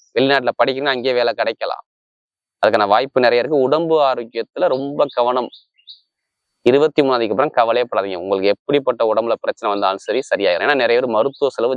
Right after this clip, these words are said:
ஜனவரி மாசத்துக்கு அப்புறம் நிறைய பேர் மருத்துவமனைக்கு ஓடிட்டே இருக்காங்க மேசராசிக்காரங்க. இனிமே போக மாட்டாங்க, இனிமே நிரந்தரமா இருப்பா, நல்ல ஒரு அனுகூலமா சுகமா வாழ போறாங்க. ஏன்னா பதினொன்னுல ராகு, அஞ்சுல கேது, பயப்படாதீங்க, எந்த ஒரு தடையும் வராது.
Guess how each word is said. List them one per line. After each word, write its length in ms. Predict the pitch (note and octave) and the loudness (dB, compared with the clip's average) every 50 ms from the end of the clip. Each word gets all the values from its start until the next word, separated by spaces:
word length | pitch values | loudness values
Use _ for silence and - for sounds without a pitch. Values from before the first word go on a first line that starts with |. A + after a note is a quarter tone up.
| A2 | -2
ஜனவரி 240 | G#2+ G#2 A#2 B2 B2+ A#2+ A2+ | -2 0 0 0 0 0 -2
மாசத்துக்கு 280 | G2+ - - - - | -4 -4 -6 -8 -6
அப்புறம் 220 | - - C#3 A#2+ A2 | -4 -4 -2 -2 0
நிறைய 140 | G#2 G#2+ G#2+ A2+ | 0 2 2 0
பேர் 120 | B2 A#2 A2 | 0 -2 -4
மருத்துவமனைக்கு 520 | G#2+ - - - A#2 A2+ G#2+ G2+ F#2 F#2 | -4 -4 -4 -6 -6 -6 -4 -4 -4 -2
ஓடிட்டே 320 | G2 G2+ G2 F#2+ - G#2 G#2 | -2 -2 -4 -4 -2 -2 -2
இருக்காங்க 260 | G2 - F2 E2 D#2 D2+ | -2 -2 -6 -10 -10 -10
மேசராசிக்காரங்க. 680 | D2 - - - - - - - - - - - _ _ _ _ _ _ _ _ _ _ _ _ _ _ _ _ _ _ _ _ _ - | -12 -12 -10 -8 -10 -10 -8 -10 -10 -10 -10 -12 _ _ _ _ _ _ _ _ _ _ _ _ _ _ _ _ _ _ _ _ _ 0
இனிமே 420 | A2+ A2 A2 G#2+ G#2+ A2 A#2+ C3 B2+ - A#2+ | 0 2 2 2 2 2 0 -2 0 2 2
போக 100 | A#2+ A#2 A2+ A2 | 2 2 2 0
மாட்டாங்க, 300 | G#2 F#2 - - F#2+ A#2+ C#3+ C#3 | 0 0 0 0 0 0 0 0
இனிமே 220 | A#2 A#2+ B2 B2 A2 G#2 | 0 0 0 0 2 2
நிரந்தரமா 440 | G#2+ A2 B2 B2+ B2 B2+ B2 A#2 G#2+ | 2 2 2 2 0 -2 -2 -2 -6
இருப்பா, 360 | G#2 G2+ G2 G#2+ _ - A#2 G#2 G2 | -8 -8 -12 -10 _ -4 -4 -2 -2
நல்ல 180 | G#2 G#2+ A2+ A2+ | -2 -2 -2 0
ஒரு 80 | G#2+ F#2+ | -2 -2
அனுகூலமா 380 | G#2 A2 A2 G#2+ G2+ G#2+ A#2+ - - | -4 -4 -4 -4 -4 -6 -8 -10 -4
சுகமா 380 | - - C3+ A#2 C#3+ C#3+ D3 C3+ B2 | -2 -2 0 2 0 0 0 0 -2
வாழ 100 | A2+ G2+ F2 - - | -2 -4 -6 -8 -10
போறாங்க. 240 | - - - - _ _ _ _ _ _ _ _ _ _ _ _ _ _ _ _ _ _ _ _ _ _ _ _ - | -12 -12 -14 -16 _ _ _ _ _ _ _ _ _ _ _ _ _ _ _ _ _ _ _ _ _ _ _ _ -2
ஏன்னா 140 | A#2 C3+ C#3+ D3 | 0 0 2 2
பதினொன்னுல 340 | C#3 D3 D3+ D3+ D3 C#3+ C3+ C3 C3 | 2 2 2 2 2 2 2 2 2
ராகு, 300 | C3+ C#3 C#3+ D3 D3 D#3 - - - _ - A#2 | 0 0 0 -2 -2 -2 -2 -6 -10 _ -8 -8
அஞ்சுல 300 | A#2+ A#2+ B2 B2+ A#2+ A2 - - | -6 -4 -2 -2 -2 -2 -2 -2
கேது, 240 | A2 A2 G#2 G2+ - - | -2 0 0 -2 0 0
பயப்படாதீங்க, 500 | F#2+ G#2+ A2 - - F#2 F2 F2 F2+ - - _ _ _ _ _ - - | 0 0 0 -2 -4 -4 -4 -4 -8 -14 -20 _ _ _ _ _ -6 -4
எந்த 140 | F#2+ F#2+ F#2 F#2+ | -2 0 2 0
ஒரு 120 | F2+ F2+ - E2 | 0 0 0 -2
தடையும் 260 | F2 F#2+ F#2 F2 D#2+ | -2 -2 -4 -4 -6
வராது. 200 | - B1+ G1+ | -6 -6 -8